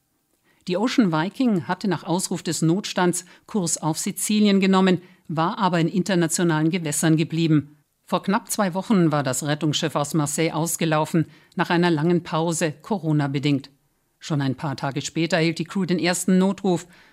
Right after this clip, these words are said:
Bei weiteren Einsätzen rettete sie Menschen aus dreizehn Nationen aus Seenot. Kurz danach bat sie Italien und Malta um die Zuweisung eines sicheren Hafens. Doch die Anträge wurden immer wieder abgelehnt.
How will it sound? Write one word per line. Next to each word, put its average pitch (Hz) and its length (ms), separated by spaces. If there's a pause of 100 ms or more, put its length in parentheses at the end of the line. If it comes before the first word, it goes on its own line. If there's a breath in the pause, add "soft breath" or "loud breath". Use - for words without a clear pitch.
Bei 175 180
weiteren 185 480
Einsätzen 160 640
rettete 156 440
sie 151 160
Menschen 156 380
aus 143 220
dreizehn 156 480
Nationen 156 580
aus 175 280
Seenot. 147 420 (640)
Kurz - 320
danach 151 420 (240 loud breath)
bat 180 200
sie 220 120
Italien 180 540
und 165 100
Malta 170 340
um 165 100
die 170 100
Zuweisung 175 560
eines 170 240
sicheren 185 380
Hafens. 185 440 (380 soft breath)
Doch - 160
die - 160
Anträge 165 540 (100)
wurden 165 240
immer 143 340
wieder 131 360
abgelehnt. 135 560